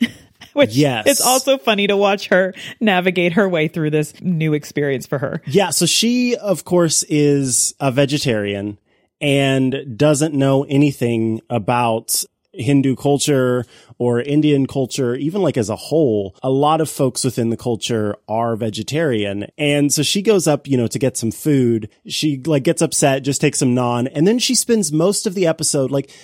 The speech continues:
Speaker 2: this so reminded me of something that my great grandma <laughs> would do. She spends the rest of the episode standing outside with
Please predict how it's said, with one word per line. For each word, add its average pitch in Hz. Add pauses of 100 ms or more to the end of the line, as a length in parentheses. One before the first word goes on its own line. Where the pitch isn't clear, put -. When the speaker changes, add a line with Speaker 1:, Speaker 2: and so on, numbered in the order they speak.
(120)
Speaker 2:
this -
so 147
reminded 123
me 127
of 120
something 117
that 110
my 110
great 113
grandma 104
<laughs> -
would 117
do. 160 (340)
She -
spends 202
the 196
rest 170
of 170
the 165
episode 139
standing 139
outside 131
with 117